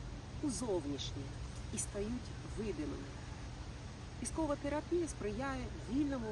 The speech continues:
вираженню емоцій, що особливо зручно для тих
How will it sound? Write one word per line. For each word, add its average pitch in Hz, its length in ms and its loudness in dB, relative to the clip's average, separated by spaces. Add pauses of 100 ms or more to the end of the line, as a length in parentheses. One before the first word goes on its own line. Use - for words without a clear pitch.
вираженню 190 440 2 (100)
емоцій, 180 500 0 (560)
що - 200 -2
особливо 226 540 0
зручно 208 540 0
для 196 100 2
тих 349 240 2